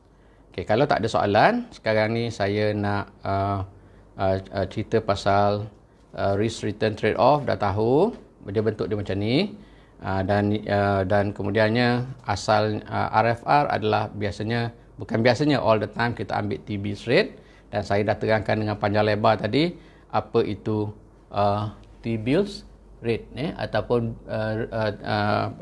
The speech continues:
ah, R F R. Okey. Ah, seterusnya, so this is a risk return trade off. Kalau you rajin lah, curious nak tahu,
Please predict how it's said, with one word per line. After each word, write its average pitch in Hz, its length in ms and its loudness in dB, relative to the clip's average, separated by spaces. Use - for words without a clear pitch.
ah, 104 320 0
R 113 80 4
F - 80 -4
R. 104 200 4
Okey. 135 320 4
Ah, 127 400 4
seterusnya, 175 800 0
so 165 240 6
this 185 240 2
is - 160 -2
a 135 120 2
risk 139 280 0
return 131 320 -2
trade 110 160 -2
off. 101 240 0
Kalau 139 800 6
you 127 400 6
rajin 127 480 4
lah, 160 240 0
curious 127 480 0
nak - 160 -4
tahu, 135 400 4